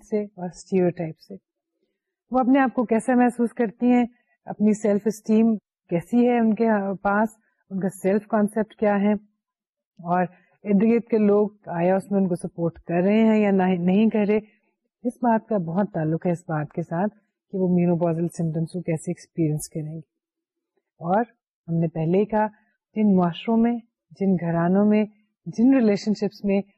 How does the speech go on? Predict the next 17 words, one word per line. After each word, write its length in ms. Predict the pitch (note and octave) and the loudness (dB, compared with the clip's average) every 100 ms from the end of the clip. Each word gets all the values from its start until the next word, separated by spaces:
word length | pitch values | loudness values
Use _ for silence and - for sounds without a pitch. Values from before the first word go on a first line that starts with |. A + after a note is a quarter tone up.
| _ _ _ - | _ _ _ -4
عمر 220 | A3+ C#4 | 2 4
بڑھنے 360 | G#3+ G#3+ G#3+ G#3+ | 4 4 4 4
کے 100 | G#3 | 0
ساتھ 260 | G#3 F#3 - | -4 -4 -4
انسان 420 | F#3+ - F3 F3+ | -8 -4 -4 -4
کو 160 | F3+ F#3+ F#3+ _ _ _ _ _ _ _ - | -2 -4 -6 _ _ _ _ _ _ _ -12
عقل 260 | G3+ C4 A#3 | -6 0 4
مند 200 | G#3+ G3 | 4 4
سمجھا 320 | F3 D#3 D#3+ | 0 -2 -2
جائے، 200 | D3+ D3+ D#3+ _ _ _ | -4 -8 -14 _ _ _
اس 140 | G3 - | -14 -4
کو 100 | G3+ | -2
عزت 300 | F3 G3+ - | 0 0 -2
کے 80 | G#3 | -2
قابل 320 | F#3 E3 E3+ | -2 0 -2
سمجھا 380 | - E3 D#3+ D#3+ | -4 -6 -6 -6
جائے، 220 | D#3+ | -8